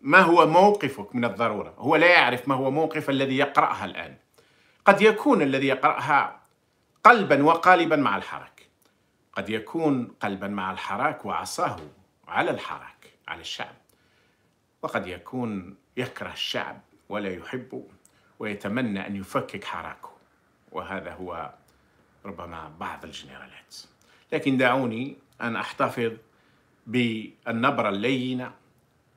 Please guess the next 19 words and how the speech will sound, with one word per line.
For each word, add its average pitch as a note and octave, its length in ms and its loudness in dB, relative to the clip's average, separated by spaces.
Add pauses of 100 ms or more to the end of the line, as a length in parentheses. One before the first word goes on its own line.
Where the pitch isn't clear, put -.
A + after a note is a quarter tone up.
(300)
وبالأسلوب A2 640 -6
الهادئ G#2 500 -2 (160)
الذي G#2 240 -8
خاطب A2+ 500 0
به G2+ 220 -8
أخونا G2 600 -8
هذا، F#2+ 260 -12 (640)
خاطب G2 580 -8
به G#2 240 -8 (220)
كل A#2 180 -6
العسكريين F#2 640 -12
في D2+ 100 -20
البلاد B1+ 340 -20 (120)
من A2+ 160 -10
خلال F#2 300 -10
هذه D#2 140 -16
الرسالة. - 400 -20 (920)
إذن E3 220 8
يقول: F#3 500 4